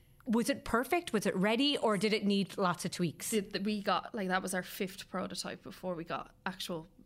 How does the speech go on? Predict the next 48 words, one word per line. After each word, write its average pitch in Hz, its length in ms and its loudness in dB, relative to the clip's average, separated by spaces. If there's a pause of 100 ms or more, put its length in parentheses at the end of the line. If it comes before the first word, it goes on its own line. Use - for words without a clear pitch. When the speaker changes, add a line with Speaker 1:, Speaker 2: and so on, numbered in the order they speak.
(240)
Speaker 2:
Brushstock - 480 -6
in 180 80 -4
our 160 60 -6
hands. 170 420 -6
Speaker 1:
And 240 100 0
how 254 240 2
long 262 220 0
did 220 140 2
it 214 120 -2
take 220 420 0
between, 196 480 2
like, 170 320 0 (180)
prototype 196 500 0
one 175 380 4
to - 120 -8
five? 202 580 -2
Speaker 2:
Oh, 202 140 0
they 185 160 2
were 180 120 2
amazing. 170 520 -4
It 202 60 -2
was 185 120 -4
so 190 240 2
quick. 185 380 -8 (220)
So, - 200 0
Speaker 1:
Okay. 190 340 4
Speaker 2:
like, 185 360 -2 (320)
and 202 540 2 (260)
this 214 220 0
is 190 80 -6
the 202 80 -4
best 180 280 -4
thing, 190 400 -2
like, 180 360 -10 (560)
um, 180 380 0
well, 185 120 2
it - 60 -4
was 185 120 -2
our 180 200 4
own, 202 140 2
kinda 233 200 2
our, 190 260 2 (140)
our 185 120 -2
deal 185 220 -2
with 175 100 -2
our 175 100 -2
manufacturer. - 640 -8 (180)
We 196 260 -6